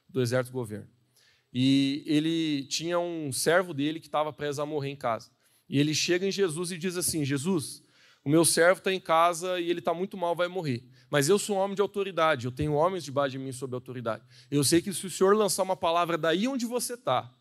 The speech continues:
o meu servo lá na casa onde ele tá pode ser curado." O que que a Bíblia diz? Que Jesus ficou assustado com a fé daquele centurião.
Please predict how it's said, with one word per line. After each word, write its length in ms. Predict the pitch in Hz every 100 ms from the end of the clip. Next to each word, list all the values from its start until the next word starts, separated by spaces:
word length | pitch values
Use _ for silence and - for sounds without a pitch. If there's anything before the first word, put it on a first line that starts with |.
| _ _ _ _
o 80 | 139
meu 160 | 151
servo 420 | 127 143 151 151
lá 180 | 139 143
na 140 | 190 208
casa 300 | 160 156 156
onde 100 | 156
ele 80 |
tá 160 | 147 131
pode 220 | 139 131
ser 140 | - 127
curado." 360 | 139 127 113 _ _ _ _
O 40 | -
que 120 | 120
que 60 |
a 40 | 120
Bíblia 200 | 117 113
diz? 360 | 127 185 - _ _ _ _ _ _ _ _ -
Que 120 | 123
Jesus 460 | 113 113 113 135
ficou 260 | - - 131
assustado 580 | 123 120 - 131 135 120
com 320 | - 156 202 _ _ _ _ _ _ _ _ -
a 140 | 104
fé 380 | - 113 101 95 _ _ _
daquele 340 | 107 98 113 101
centurião. 520 | - 101 113 107